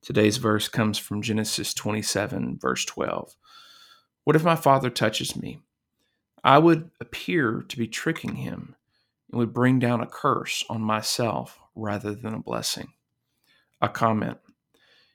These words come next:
It is interesting to see Jacob being more concerned with appearances and the prospect of being caught by his father than having a concern for doing the right thing. I wonder how often this is true for us,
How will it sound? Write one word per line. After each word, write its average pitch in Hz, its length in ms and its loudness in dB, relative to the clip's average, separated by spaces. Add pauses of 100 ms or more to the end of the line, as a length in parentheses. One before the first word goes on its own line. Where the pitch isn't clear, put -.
(160)
It - 80 2
is 156 100 0
interesting 180 460 2
to 139 100 -4
see 120 220 0
Jacob 117 520 0
being 110 220 0
more 113 320 2
concerned 113 500 -2
with 110 120 -8
appearances - 800 -4 (340)
and 113 140 -4
the 110 60 0
prospect 135 640 0
of 117 100 -4
being 110 240 0
caught - 400 0
by 113 220 0
his 113 120 -2
father 117 640 2 (340)
than 117 120 -4
having 117 320 2
a 110 40 -4
concern 110 640 -2
for - 160 -8
doing 107 280 -4
the - 80 -6
right 64 280 -4
thing. - 300 -10 (1040)
I 151 40 -4
wonder 165 160 4
how 175 160 4
often 139 420 4
this 117 240 0
is 117 100 -2
true - 240 0
for - 240 -6
us, 71 440 -6